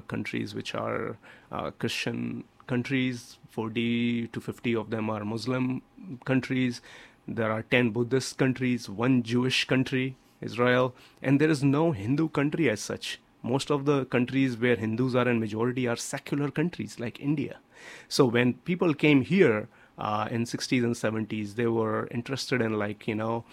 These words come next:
building temples so that there is a place for them to go and practice and meet like-minded people, right? Um, so Hinduism evolved in the West a lot. I have, um, I have, uh, um, I,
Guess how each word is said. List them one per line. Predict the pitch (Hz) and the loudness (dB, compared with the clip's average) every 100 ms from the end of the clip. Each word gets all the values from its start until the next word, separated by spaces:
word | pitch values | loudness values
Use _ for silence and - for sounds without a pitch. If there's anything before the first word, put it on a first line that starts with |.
| - - - 110 | -20 -20 -14 -10
building | 104 110 110 | -8 -8 -4
temples | 156 160 110 101 104 | -2 -2 -2 -6 -6
so | 107 | -6
that | 104 98 98 | -6 -8 -8
there | 104 | -8
is | 104 | -6
a | 107 | -8
place | - 104 107 | -8 -8 -8
for | - 110 | -6 -6
them | 101 107 113 | -4 -4 -4
to | - 113 110 120 139 | -2 -2 -2 -6 0
go | 196 147 98 | 4 4 2
and | 120 107 101 101 101 - | -2 -4 -2 -6 -10 -6
practice | 170 - - 101 | -8 -6 -4 -4
and | 104 104 | -4 -6
meet | 120 123 | -4 -2
like-minded | 131 123 143 143 147 - | 0 0 0 -2 -2 -2
people, | 196 180 107 95 | -4 -4 -6 -6
right? | 113 117 139 - - - - | -4 -2 -2 -6 -20 -16 0
Um, | 123 120 127 127 _ _ _ _ _ - | 4 4 4 -4 _ _ _ _ _ -6
so | - - 170 139 - _ | 0 6 6 4 -4 _
Hinduism | - 170 190 208 214 190 | 0 4 6 6 4 2
evolved | 123 135 135 147 | 0 4 4 4
in | 135 123 | 4 2
the | |
West | 107 110 117 - - | -2 -4 -6 -8 -8
a | |
lot. | 113 104 110 - - - _ _ _ _ - - 127 | -4 -2 -4 -6 -14 -20 _ _ _ _ -20 -12 2
I | 131 | 2
have, | 120 139 127 | 4 2 4
um, | 123 117 110 104 - | 4 4 2 -2 -4
I | 127 | 0
have, | 127 123 117 | 2 2 2
uh, | 117 113 113 - | 2 2 -2 -4
um, | 127 113 110 107 - | -4 -2 -2 -4 -6
I, | 127 131 | -2 0